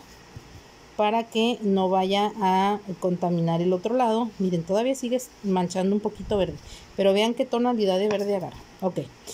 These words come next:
voy a hacer lo mismo, pero con el rojo. Rojo, y lo voy a hacer en la parte de abajo. Si se fijan, lo estoy haciendo como en diagonal, como un corte sesgado, es decir, eh,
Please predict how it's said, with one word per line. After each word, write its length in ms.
voy 140
a 40
hacer 160
lo 80
mismo, 360
pero 200
con 140
el 100
rojo. 240
Rojo, 380
y 340
lo 140
voy 180
a 40
hacer 300
en 200
la 80
parte 440
de 220
abajo. 360
Si 120
se 120
fijan, 220
lo 40
estoy 220
haciendo 340
como 220
en 160
diagonal, 580
como 500
un 120
corte 360
sesgado, 680
es 140
decir, 540
eh, 460